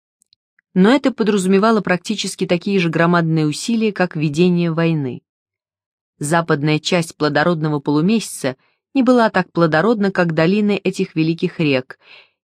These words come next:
и хотя Соломон достиг временного величия, это в конечном счете разорило его государство.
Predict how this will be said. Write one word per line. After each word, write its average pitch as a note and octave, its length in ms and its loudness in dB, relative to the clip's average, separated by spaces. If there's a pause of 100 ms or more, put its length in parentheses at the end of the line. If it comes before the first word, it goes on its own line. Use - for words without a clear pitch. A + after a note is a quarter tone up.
(120)
и - 60 -2
хотя E3+ 380 0
Соломон F3 560 2
достиг E3+ 480 -2
временного D#3+ 540 0
величия, G#3 720 -4 (440)
это B3+ 200 2
в - 40 -8
конечном G3 560 2
счете A3+ 520 -4 (360)
разорило F3 560 4
его E3 340 0
государство. C#3 840 -8